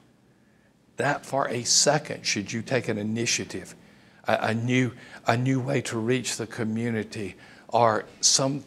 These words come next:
major change in the church, what you're basically saying, if you move forward without prayer, is, "We got this, God. We don't need you." And when you do that,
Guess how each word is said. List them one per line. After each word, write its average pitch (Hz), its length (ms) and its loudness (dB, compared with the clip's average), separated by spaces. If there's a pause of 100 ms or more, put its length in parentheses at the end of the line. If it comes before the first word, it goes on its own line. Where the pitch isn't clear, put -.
(100)
major 127 440 0
change 131 520 -2
in 104 100 -4
the 98 100 -4
church, 92 500 -8 (760)
what 156 280 4
you're 165 100 2
basically 131 580 0
saying, 127 480 4
if 98 160 -8
you 135 100 -2
move 127 240 0
forward 139 400 0
without - 380 -6
prayer, 165 460 0 (680)
is, 113 280 -4 (140)
"We 170 160 4
got 147 300 4
this, - 200 -4
God. 104 440 2 (680)
We 117 180 2
don't 110 260 -2
need 98 280 -4
you." - 140 -10 (760)
And 110 100 -4
when 123 140 0
you 123 100 -2
do 131 240 2
that, 143 420 2